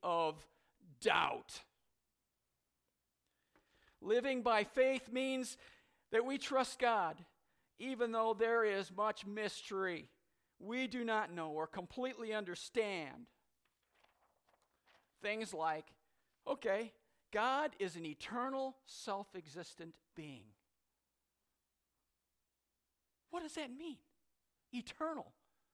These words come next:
self-existent. How about the idea of the vast distances in the universe?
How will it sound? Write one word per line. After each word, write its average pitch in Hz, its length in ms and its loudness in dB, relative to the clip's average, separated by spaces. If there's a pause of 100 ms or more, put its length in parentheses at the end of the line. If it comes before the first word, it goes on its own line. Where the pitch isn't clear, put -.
(360)
self-existent. 226 1040 -6 (1900)
How 208 140 -6
about 233 280 -2
the 220 140 -2
idea 214 420 2
of 185 120 2
the 202 80 -2
vast 269 520 4 (120)
distances 302 800 -2
in 220 120 0
the 214 80 -2
universe? 214 840 -6